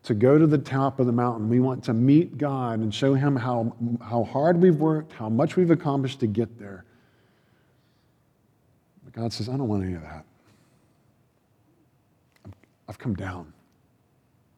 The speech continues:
and I'm with you." Do our lives tell that story? Let me pray. Jesus, thank you for being our priest. Thank you for being our temple. Thank you for being, uh,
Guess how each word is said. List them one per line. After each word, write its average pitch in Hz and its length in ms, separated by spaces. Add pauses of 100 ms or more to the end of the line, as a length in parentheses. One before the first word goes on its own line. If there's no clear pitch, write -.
(920)
and 101 80
I'm 87 100
with - 220
you." - 80 (1900)
Do 107 100
our 110 120
lives 107 280
tell 92 160
that 80 200
story? - 220 (2000)
Let 95 100
me 92 80
pray. - 180 (2000)
Jesus, 127 240
thank 135 240
you 131 60
for - 140
being 131 280
our 131 80
priest. - 640
Thank 127 200
you 139 80
for 135 160
being 143 280
our 143 80
temple. 151 480
Thank 123 240
you 143 40
for 143 160
being, 147 540
uh, 131 220